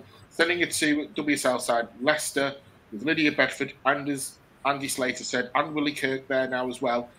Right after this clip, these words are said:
it can only improve her as, as a player, which is what we want. We want this next generation of, of youngsters to come through and to be the sort of class of ninety-two, if we can,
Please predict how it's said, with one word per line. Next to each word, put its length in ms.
it 140
can 140
only 300
improve 460
her 120
as, 240
as 120
a 60
player, 360
which 180
is 120
what 200
we 80
want. 320
We 80
want 260
this 220
next 460
generation 580
of, 120
of 160
youngsters 800
to 120
come 280
through 400
and 300
to 160
be 380
the 60
sort 340
of 160
class 300
of 120
ninety-two, 600
if 140
we 60
can, 240